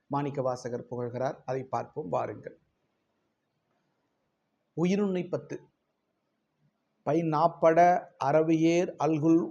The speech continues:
உமைபாகம் அதாய் என் மெய்நாள் தொரும்பிரியா வினைகேடா விடைப்பாகா செந்நாவலர் பரசும்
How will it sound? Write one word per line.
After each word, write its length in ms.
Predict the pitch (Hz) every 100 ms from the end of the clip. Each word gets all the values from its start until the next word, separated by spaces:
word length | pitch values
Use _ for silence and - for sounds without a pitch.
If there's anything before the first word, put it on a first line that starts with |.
| -
உமைபாகம் 760 | 135 165 160 160 160 170 175 -
அதாய் 420 | 131 135 160 170 165
என் 360 | 156 151 - -
மெய்நாள் 640 | 135 165 175 175 185 - - - _
தொரும்பிரியா 840 | 160 156 175 160 160 165 165 175 - 131
வினைகேடா 840 | 143 165 156 160 160 160 165 185
விடைப்பாகா 800 | 139 135 156 143 143 139 143 113 - _ _ _ _ _ _ _ -
செந்நாவலர் 840 | 165 170 190 170 180 180 180 180 220 - 139
பரசும் 480 | 139 160 170 175